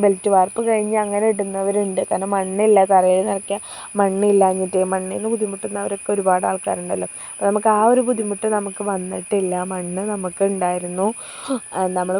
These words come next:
വീട് പൊളിച്ചപ്പോൾ തന്നെ ഇഷ്ടംമാതിരി മണ്ണാണ് കിട്ടിയിരുന്നു കേട്ടോ. അപ്പോൾ ഇവിടെ ദാ കല്ലൊക്കെ ഇറക്കിയിട്ടുണ്ട്, പടവ് തുടങ്ങണം. അപ്പോൾ അതിന് വേണ്ടിയിട്ടൊക്കെയുള്ള കല്ലൊക്കെ ഇറക്കിയിട്ടുണ്ട്. നാളെ മറ്റന്നാളൊക്കെ ആയിട്ട് പണി തുടങ്ങും. അപ്പോൾ കല്ല് വരാൻ കുറച്ചൊന്ന് വൈകിയിട്ടുണ്ട് കേട്ടോ. എന്താ,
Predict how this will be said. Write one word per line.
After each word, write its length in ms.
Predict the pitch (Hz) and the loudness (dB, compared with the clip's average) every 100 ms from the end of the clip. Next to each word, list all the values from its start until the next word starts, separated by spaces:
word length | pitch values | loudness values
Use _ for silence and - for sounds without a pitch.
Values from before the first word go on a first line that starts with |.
| 214 | 0
വീട് 160 | 196 208 | 0 0
പൊളിച്ചപ്പോൾ 360 | 208 - - 190 | -2 -4 -4 -2
തന്നെ 160 | 190 190 | 0 -4
ഇഷ്ടംമാതിരി 720 | - - 262 233 190 175 185 180 | -6 -2 2 4 4 2 0 0
മണ്ണാണ് 300 | 175 175 175 | -4 -2 -2
കിട്ടിയിരുന്നു 400 | 175 180 175 175 175 | -2 -2 -4 -2 -2
കേട്ടോ. 160 | 180 170 - - - - | -2 -4 -12 -18 -18 0
അപ്പോൾ 120 | 196 | 2
ഇവിടെ 160 | 190 185 185 | 4 4 2
ദാ 60 | 185 185 | 2 2
കല്ലൊക്കെ 420 | 180 175 175 190 | 2 2 0 2
ഇറക്കിയിട്ടുണ്ട്, 640 | 180 170 175 165 180 175 170 175 185 | 2 0 -8 -4 -4 -2 -2 -4 -4
പടവ് 260 | 175 180 180 | -4 -4 -2
തുടങ്ങണം. 500 | 180 180 180 180 185 233 - | -2 -2 -2 0 0 -2 -6
അപ്പോൾ 140 | 190 180 | -4 -4
അതിന് 160 | 175 180 | -2 -6
വേണ്ടിയിട്ടൊക്കെയുള്ള 540 | 180 185 190 180 180 185 - | -6 -8 -6 -4 -4 -4 -2
കല്ലൊക്കെ 440 | 180 175 190 - 190 | -2 -2 -4 -4 -4
ഇറക്കിയിട്ടുണ്ട്. 680 | 175 - 180 190 180 180 180 180 - - - 190 | -4 -10 -8 -4 -2 0 -2 -4 -16 -20 -6 -2
നാളെ 260 | 170 175 180 | 0 -2 -4
മറ്റന്നാളൊക്കെ 640 | 202 220 214 208 208 - 208 | -2 -2 0 0 0 0 -2
ആയിട്ട് 180 | 202 220 | 0 0
പണി 160 | 208 208 214 | 0 0 0
തുടങ്ങും. 460 | 196 185 185 190 190 - - 403 - - - - | 0 -2 -2 -4 -6 -16 -20 -20 -20 -20 -20 -8
അപ്പോൾ 140 | 202 208 | 0 4
കല്ല് 240 | 196 185 226 | 6 6 4
വരാൻ 180 | 233 233 | 4 2
കുറച്ചൊന്ന് 420 | 233 - - 240 233 | 0 -2 -2 0 2
വൈകിയിട്ടുണ്ട് 640 | 202 180 185 175 180 170 165 | 2 2 -4 -2 -4 -4 -6
കേട്ടോ. 180 | 170 170 180 - - - - - - 208 | -4 -2 -4 -6 -10 -8 -8 -12 -6 -2
എന്താ, 240 | 190 185 | 2 6